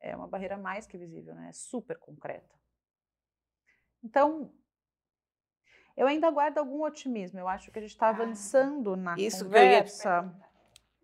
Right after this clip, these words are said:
Speaker 1: A gente tá avançando na conversa, não tem como não ter um impacto, né? Eu não acho que a gente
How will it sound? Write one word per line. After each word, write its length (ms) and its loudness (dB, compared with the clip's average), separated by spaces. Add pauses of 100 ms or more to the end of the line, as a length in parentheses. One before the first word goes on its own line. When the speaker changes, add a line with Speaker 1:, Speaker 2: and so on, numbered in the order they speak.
(100)
Speaker 1:
A 120 -6
gente 180 -14
tá 140 2
avançando 520 -6
na 100 -12
conversa, 680 -10
não 160 -8
tem 260 -12
como 500 -12
não 240 -16
ter 580 -14
um 120 -14
impacto, 640 -10
né? 160 -16 (1000)
Eu 260 -4
não 200 -12
acho 380 -8
que 140 -16
a 80 -10
gente 1200 -16